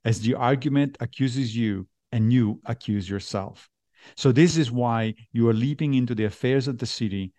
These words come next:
before you've been educated." It's like, ouch. So here's your friend and mentor who says, "You're wedded to stupidity, my friend.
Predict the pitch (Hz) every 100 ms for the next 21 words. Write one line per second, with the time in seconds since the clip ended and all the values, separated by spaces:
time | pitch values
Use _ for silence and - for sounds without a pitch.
0 | _ _ 107 - 107 101 101 110 95 98
1 | 95 95 107 - 170 107 - - - -
2 | _ _ - - 131 - - - - 226
3 | 147 143 185 147 110 127 117 - 156 165
4 | 135 123 117 131 151 123 113 107 113 107
5 | 139 117 143 117 - 95 120 101 143 110
6 | 98 92 - 107 95